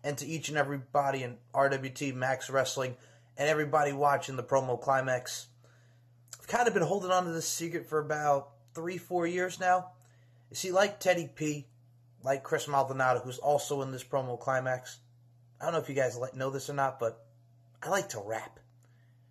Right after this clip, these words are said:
There's a little name I used to go by, by Larky Lark. I used to do a lot of freestyles. Used to have a lot of fun. Used to have artistic expression through music, 'cause music evokes a lot of emotions.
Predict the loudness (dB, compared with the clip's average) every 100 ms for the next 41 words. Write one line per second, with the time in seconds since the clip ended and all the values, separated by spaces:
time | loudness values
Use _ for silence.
0 | _ -10 0 0 2 2 4 0 -2 -6
1 | 0 2 6 6 6 6 4 2 0 -2
2 | -4 0 0 0 -4 -6 -2 2 2 0
3 | -4 -4 -4 0 4 6 6 4 2 -4
4 | -6 -20 -20 -20 _ _ _ _ -6 2
5 | 2 4 4 4 4 2 2 -4 2 4
6 | 4 4 2 0 -2 -2 -2 -4 -6 -6
7 | 0 0 0 -6 -6 -6 -2 -2 0 -2
8 | -4 -20 -10 -8 -4 -2 0 -2 -4 -2
9 | 0 0 -6 2 4 4 2 4 4 4
10 | -2 -4 -6